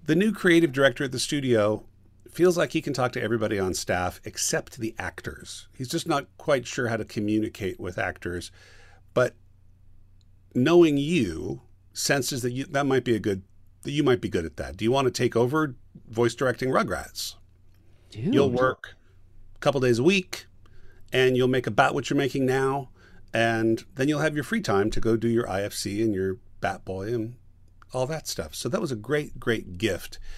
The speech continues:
Speaker 2: Wow.
Speaker 1: that coming up through the production ladder gave to me.
Speaker 2: Yeah.
Speaker 1: Um, and Rugrats, uh, the cartoon, the series became Rugrats video games,
Speaker 2: Mm-hmm.
Speaker 1: um, which introduced me to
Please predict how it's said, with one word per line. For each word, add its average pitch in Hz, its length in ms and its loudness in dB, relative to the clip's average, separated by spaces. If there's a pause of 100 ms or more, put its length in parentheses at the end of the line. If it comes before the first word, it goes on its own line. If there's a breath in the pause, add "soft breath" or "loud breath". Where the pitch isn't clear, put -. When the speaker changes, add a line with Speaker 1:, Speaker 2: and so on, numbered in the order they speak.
(120)
Speaker 2:
Wow. 87 100 -12 (400)
Speaker 1:
that 117 280 4 (680)
coming 151 320 2
up 139 140 0
through 135 100 -4
the 117 80 -2
production 113 680 -2 (680)
ladder 113 540 -2 (880 loud breath)
gave 120 300 2
to - 140 -6
me. - 220 -10 (340 soft breath)
Speaker 2:
Yeah. 110 440 0
Speaker 1:
Um, 90 140 -2 (240)
and 98 220 -4
Rugrats, 117 720 0 (200)
uh, - 340 -12
the 110 120 -6
cartoon, 196 640 4
the 147 80 0
series 165 380 4
became 120 380 2
Rugrats 95 400 -2
video 165 340 4
games, 147 580 -2 (120)
Speaker 2:
Mm-hmm. 113 460 -4
Speaker 1:
um, 92 600 0 (1040)
which 127 240 0
introduced 113 480 0
me 107 160 -2
to 98 480 0